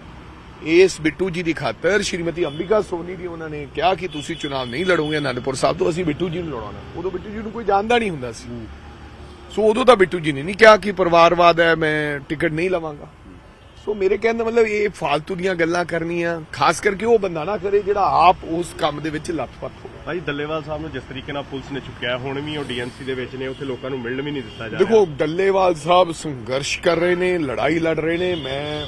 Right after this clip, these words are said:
Speaker 1: ਉਹਦੇ ਵੀ ਉਹਦੀ ਨਿੰਦਾ ਕੀਤੀ ਸੀ ਪੁਲਿਸ ਦੀ, ਅਹ, ਕਿਉਂਕਿ ਇਹ ਪੰਜਾਬ ਪੁਲਿਸ ਔਰ ਪੰਜਾਬ ਦੀ ਸਰਕਾਰ ਹੀ ਐਸੀ ਨਾਕਾਮ ਸਰਕਾਰ ਰਹੀ ਜਿਨ੍ਹਾਂ ਨੇ ਹ-, ਉਹਨਾਂ ਨੂੰ ਦਿੱਲੀ ਜਾ, ਪਹੁੰਚਣ ਤੋਂ ਜਾਣ ਨਹੀਂ ਦਿੱਤਾ। ਅੱਜ ਜਿਹੜੇ ਕਿਸਾਨ ਦੇ ਹਾਲਾਤ ਨੇ ਉਹ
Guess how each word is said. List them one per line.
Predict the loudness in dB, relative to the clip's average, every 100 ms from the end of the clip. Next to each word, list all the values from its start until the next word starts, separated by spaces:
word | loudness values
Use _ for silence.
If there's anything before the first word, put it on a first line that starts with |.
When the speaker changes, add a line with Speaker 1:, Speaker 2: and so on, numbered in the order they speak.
| -10 -10
Speaker 1:
ਉਹਦੇ | -6 -6
ਵੀ | -2
ਉਹਦੀ | -2 -2
ਨਿੰਦਾ | -6 -4 0 0
ਕੀਤੀ | 0 -6 -6
ਸੀ | -4 -6
ਪੁਲਿਸ | -6 -6 -8
ਦੀ, | -4 -4 -4 -8 -14 -14 -12 -12 -12 -6
ਅਹ, | -4 -4
ਕਿਉਂਕਿ | -4 -6 -4
ਇਹ | -4 -2
ਪੰਜਾਬ | -6 -6 -2 4 4 4
ਪੁਲਿਸ | 0 0 0 -2
ਔਰ | -2 -2
ਪੰਜਾਬ | -6 -8 -6 -6 -6
ਦੀ | -12 -10
ਸਰਕਾਰ | -12 -6 0 4 4
ਹੀ | 4
ਐਸੀ | 2 0 -4
ਨਾਕਾਮ | -4 -2 -2 -2
ਸਰਕਾਰ | -6 -4 -2 0
ਰਹੀ | 0 -2
ਜਿਨ੍ਹਾਂ | -4 -6
ਨੇ | -6 -6
ਹ-, | -8 -8
ਉਹਨਾਂ | -8 -8
ਨੂੰ | -10 -10
ਦਿੱਲੀ | -10 -10 -10
ਜਾ, | -12 -12
ਪਹੁੰਚਣ | -12 -10 -8 -10 -10
ਤੋਂ | -12 -10 -6
ਜਾਣ | -4 -4
ਨਹੀਂ | -8
ਦਿੱਤਾ। | -10 -6 -6 -6 -14 -20 -20 -8 -4
ਅੱਜ | -4 -6
ਜਿਹੜੇ | -8 -8
ਕਿਸਾਨ | -8 -10 -8 -8
ਦੇ | -8
ਹਾਲਾਤ | -8 -6 -8 -8 -10
ਨੇ |
ਉਹ | -6 -4 -6